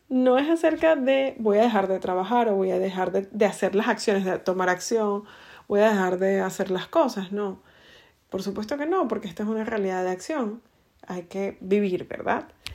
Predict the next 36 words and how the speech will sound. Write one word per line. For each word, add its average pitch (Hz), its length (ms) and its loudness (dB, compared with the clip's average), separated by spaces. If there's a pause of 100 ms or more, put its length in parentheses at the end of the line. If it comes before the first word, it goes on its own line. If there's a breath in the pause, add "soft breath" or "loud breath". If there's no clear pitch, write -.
(320 loud breath)
Pero 262 100 4
¿qué 262 100 0
tal 294 200 0
que 415 100 0
todo 214 480 2
puede 196 240 4
venir 220 360 -2
a 247 60 0
ti 240 200 -2
con 359 160 -4
facilidad? 180 720 -2 (240)
O - 60 -16
sea, 185 180 -6
con 180 140 -4
facilidad 180 680 0
desde 233 320 0
un 196 120 0
espacio 208 560 0
de 196 240 0 (320 loud breath)
no 208 160 0
sufrimiento, 220 880 0
de 196 100 0
no 190 140 0
drama. 196 640 2 (360 loud breath)
Y, 330 260 4
y, 339 220 2
y 349 80 6
esto 349 180 2
también 302 240 6
me 311 80 4
gustaría 254 600 2 (1120 soft breath)
como 214 180 0
conversarlo 202 540 4
con 254 100 2
ustedes, 302 320 2
chicos. - 400 -6